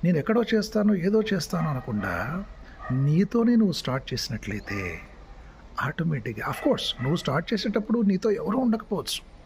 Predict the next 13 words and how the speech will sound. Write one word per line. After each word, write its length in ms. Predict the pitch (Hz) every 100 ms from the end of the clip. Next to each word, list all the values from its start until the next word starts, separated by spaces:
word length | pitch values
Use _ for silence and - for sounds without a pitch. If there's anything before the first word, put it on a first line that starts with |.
| - - - - - - 175
నువ్వు 140 | 190
ఒంటరిగానే 440 | 156 180 240 254 254
స్టార్ట్ 360 | - 220 214
చేయవచ్చు, 340 | 208 135 - - - - - 160
but 140 | - - - - - -
you 100 | 139 113
have 180 | -
to 40 | 113 101 - - - - -
start 440 | 143 214 220 175
that 260 | 123 - 135
change 400 | 143 117 117 123 139 - - - - - -
within 260 | 175 220 247
yourself 580 | 180 160 151 143 120